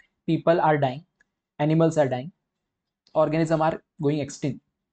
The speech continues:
यहाँ पे सुमत्रान राइनो वगैरह इनकी भी आप एग्जांपल दे सकते हैं while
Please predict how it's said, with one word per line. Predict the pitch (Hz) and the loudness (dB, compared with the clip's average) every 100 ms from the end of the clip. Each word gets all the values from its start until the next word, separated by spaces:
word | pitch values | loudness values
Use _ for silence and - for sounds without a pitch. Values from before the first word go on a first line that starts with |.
| _ - - - - _ _ - - - | _ -20 -18 -20 -20 _ _ -20 -20 -6
यहाँ | 135 | -4
पे | 131 | -4
सुमत्रान | 135 139 127 135 127 | -6 -6 -6 -6 -4
राइनो | 131 143 143 139 | -2 -2 -2 0
वगैरह | 135 135 | 0 -2
इनकी | 139 139 | -4 -2
भी | 160 | 0
आप | 147 - 147 139 | 0 -2 -6 -6
एग्जांपल | 135 123 147 139 | -8 -8 -4 -2
दे | 143 | -2
सकते | 139 123 123 | -4 -10 -12
हैं | 120 | -8
while | 127 | -6